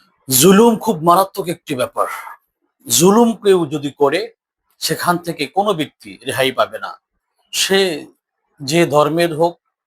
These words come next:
সে যে ব্যক্তি হোক, যে শ্রেণীর হোক, যেই হোক না কেন, জুলুম করলে আল্লাহ তাআলা তার বিচার মৃত্যুর আগে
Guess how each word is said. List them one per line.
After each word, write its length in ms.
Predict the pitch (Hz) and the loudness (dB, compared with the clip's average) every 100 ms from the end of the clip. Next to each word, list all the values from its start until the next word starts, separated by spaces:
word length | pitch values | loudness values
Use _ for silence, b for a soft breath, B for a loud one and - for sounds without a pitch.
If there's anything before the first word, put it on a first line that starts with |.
| _ _ | _ _
সে 160 | - 151 120 | -4 -4 -2
যে 80 | 147 131 | -4 -4
ব্যক্তি 300 | 120 _ 135 113 | -8 _ -8 -4
হোক, 140 | 170 - _ 113 | -4 -6 _ -6
যে 80 | 147 - | -4 -2
শ্রেণীর 420 | - 175 180 180 139 | -2 -2 -2 -6 -4
হোক, 120 | 190 _ _ _ _ _ _ | -6 _ _ _ _ _ _
যেই 280 | 120 170 196 151 | -4 2 2 2
হোক 100 | 147 120 | -2 -6
না 60 | 104 | -10
কেন, 160 | 95 92 _ _ _ _ _ _ | -12 -14 _ _ _ _ _ _
জুলুম 380 | 123 156 175 190 180 | -4 0 0 0 -4
করলে 260 | 170 156 151 - 123 | -6 -4 -4 -4 -4
আল্লাহ 240 | 120 117 117 | -2 -2 -2
তাআলা 240 | 120 127 165 - | -4 -4 -6 -6
তার 160 | - 120 123 | -10 -8 -6
বিচার 280 | 123 127 107 _ _ _ _ - | -6 -4 -6 _ _ _ _ -6
মৃত্যুর 360 | 156 139 170 147 | -6 -4 -2 0
আগে 120 | 135 | 0